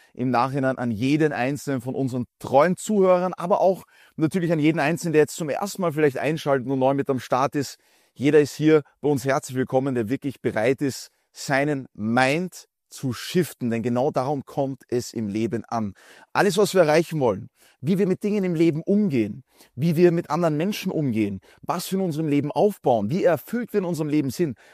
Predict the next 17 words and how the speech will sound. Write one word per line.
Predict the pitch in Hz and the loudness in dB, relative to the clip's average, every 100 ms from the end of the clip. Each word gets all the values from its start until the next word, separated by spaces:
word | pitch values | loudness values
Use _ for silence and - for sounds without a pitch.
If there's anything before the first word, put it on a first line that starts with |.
| _ | _
all | 151 175 | 0 2
das | 185 143 170 - | 0 -6 -8 -4
beginnt | 147 143 180 175 - _ _ _ _ | -2 0 -2 -4 -12 _ _ _ _
auf | - 123 | -6 0
der | 147 | 2
geistigen | 131 139 - 143 | 2 2 0 -2
Ebene, | 147 135 113 - | 0 0 -4 -4
all | 113 123 | -2 0
das | 131 131 | -2 -4
beginnt | 135 139 143 - _ _ | -4 -2 -4 -6 _ _
auf | - 117 | -8 0
der | 127 | 2
Mind-Ebene. | 120 127 110 113 104 | 4 2 0 -2 -2
Und | 104 | 0
deswegen | 131 151 151 147 | 0 0 0 0
bei | 127 | 2
Mindshift | 120 127 147 151 147 | 2 -2 -2 -4 -4